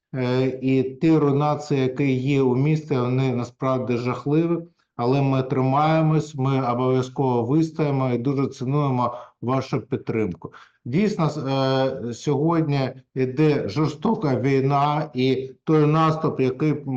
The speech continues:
почався десятого травня, коли противник, е, почав наступати на Харківщину, Харківську область, е, це, е, такі,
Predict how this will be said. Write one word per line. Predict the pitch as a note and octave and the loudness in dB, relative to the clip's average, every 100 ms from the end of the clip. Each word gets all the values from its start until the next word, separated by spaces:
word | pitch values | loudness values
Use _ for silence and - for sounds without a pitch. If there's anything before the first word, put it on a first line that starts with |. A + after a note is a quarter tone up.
| A#2 | -4
почався | C3 - D3+ C#3 - | -6 -2 0 0 -4
десятого | A2+ B2 B2+ C#3+ - C3 B2+ | -6 -6 -2 -4 -2 -2 -2
травня, | B2+ C#3+ D3+ D3+ C#3+ B2+ - | -4 -2 0 0 -2 -4 -6
коли | A#2+ C3 C3+ C3+ - _ _ | -4 0 -2 -4 -14 _ _
противник, | - C3 - E3 C#3+ C3+ C3 C3+ _ _ _ | -6 -6 0 0 2 -2 -4 -12 _ _ _
е, | C3 C3 | -2 -2
почав | B2+ C#3+ - D#3+ C#3 A#2 - - | -2 -4 0 0 2 0 -8 -12
наступати | C3+ B2+ - C#3+ - C#3 C3+ | -6 -6 -4 -6 -2 -4 -2
на | B2 B2 | -4 -2
Харківщину, | B2+ C3 A2+ C3 - - D#3+ D3 | -4 -6 -4 -6 -6 -2 0 0
Харківську | C3 C3 B2+ - A2 - C3 | -2 -4 -4 -6 -8 -6 -2
область, | C3 D3+ D3 D3 C3+ - _ _ _ B2+ | 0 0 0 -2 -2 -6 _ _ _ -6
е, | A#2+ A#2+ A#2+ A#2+ | -2 0 -2 -4
це, | - D3 C#3 | -4 -2 -2
е, | B2+ B2 B2+ B2+ B2 | -2 -4 -2 0 -2
такі, | B2+ - C3 B2+ | -4 -6 -4 -4